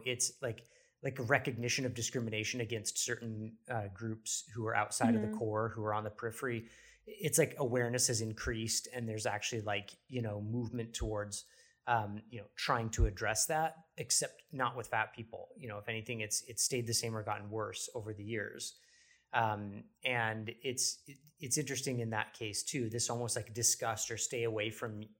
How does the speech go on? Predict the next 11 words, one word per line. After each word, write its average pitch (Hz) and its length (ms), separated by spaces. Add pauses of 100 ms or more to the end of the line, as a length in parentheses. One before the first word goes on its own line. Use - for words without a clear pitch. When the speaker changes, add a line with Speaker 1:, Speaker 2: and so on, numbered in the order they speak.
(120)
Speaker 1:
from 110 260
that, 98 260 (120)
you 110 140
know, 101 380 (640)
um, 110 340
Speaker 2:
Yeah. 214 200 (220)
Speaker 1:
which 123 220
would 113 120
be 107 340
kind 151 200
of 117 180